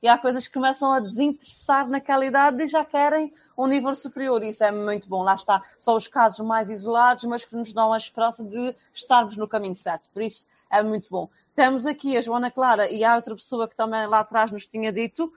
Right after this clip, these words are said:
que a Luísa, que estavam a viajar, na, a visitar a, a livraria online dessas lavadas. Nós só agradecemos. Muito obrigada. Ah, o Jorge Pereira diz que o livro da Senhora Obama realmente é fantástico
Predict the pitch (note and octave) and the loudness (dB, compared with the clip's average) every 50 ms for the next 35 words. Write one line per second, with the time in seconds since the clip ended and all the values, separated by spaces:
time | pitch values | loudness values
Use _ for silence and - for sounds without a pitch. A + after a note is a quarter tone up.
0 | _ _ _ _ _ - B3 A#3+ A3+ A3+ A3 G3 G#3 A3+ A3+ F#3 A3 C4+ C#4 C4+ | _ _ _ _ _ -6 0 4 6 6 6 4 2 -4 -4 -2 -2 -2 -2 -4
1 | _ _ _ _ - C#4+ C4 - - C#4 C4+ C4 C4 B3+ B3+ B3+ G3 A#3 B3 A#3+ | _ _ _ _ -4 -4 -4 0 0 2 2 2 0 0 -2 -2 -2 0 0 0
2 | A3 G3+ C4 C4 C4 C4 A#3 - A#3 B3+ B3+ C4+ C4+ B3+ A3+ - A#3+ G#3+ - C4+ | 0 2 4 4 4 4 2 -4 -6 -4 -2 -2 -2 -2 -4 -6 -8 -4 -2 -2
3 | C4 A#3+ B3 - - A#3 A3+ A3 A3+ A3 B3 C4 A#3 A#3+ B3+ B3+ A#3+ A3+ A3 A3 | -2 -2 -2 -2 -2 0 0 0 0 0 -2 -4 -4 -2 -2 -2 -2 -2 -2 0
4 | A3+ A#3+ A#3+ A3+ G#3+ A#3+ B3 A#3+ A3+ G3+ G3 G3+ F#3+ F3+ F#3 F3 E3+ F3+ F3+ F#3+ | 0 0 0 -2 -4 -8 -8 -8 -10 -8 -6 -6 -2 0 0 0 0 -2 -6 -8
5 | G3+ G3+ F#3+ - B3+ A#3 G#3 G#3 G3+ G3 - - F#3+ F3 D#3+ E3 F#3 - - - | -10 -10 -8 -4 -4 -4 -2 -2 -6 -8 -8 -8 -8 -8 -8 -8 -8 -10 -10 -10
6 | - _ _ _ _ - B3 A#3+ G3+ A3+ F3 F#3+ G3 E3+ F#3 F3 E3 D3+ E3+ E3 | -12 _ _ _ _ -4 -2 0 0 -2 -2 -2 -2 0 0 0 0 -2 -4 -6
7 | E3 - - - _ _ _ - B3 B3 B3 A#3+ B3+ B3 C#4 C#4 C4+ - - B3+ | -6 -8 -14 -20 _ _ _ 6 8 8 8 8 6 4 2 2 0 -2 -2 -2
8 | B3+ B3 A#3+ A3+ G3 A#3 A#3+ - - - B3+ B3 B3 B3 D#4 D#4 - C4+ C4 - | 0 0 0 0 -2 -4 -6 -8 -6 -4 -4 -2 0 0 -2 -2 -4 -6 -6 -4
9 | C4+ A#3+ A#3 A#3 G#3 G#3+ G#3+ G#3 G3+ F#3+ F#3 G3+ G3 G3 G3+ A3+ A#3 A3+ - F#3+ | -2 0 2 2 4 2 2 2 0 -2 -2 0 0 0 -2 -4 -6 -6 -8 -8
10 | - - E3+ F3 - F3 F3 F#3 - - C4+ - - F4+ G4 | -8 -10 -10 -6 -4 -4 -4 -4 -6 -10 -12 -10 -10 -10 -10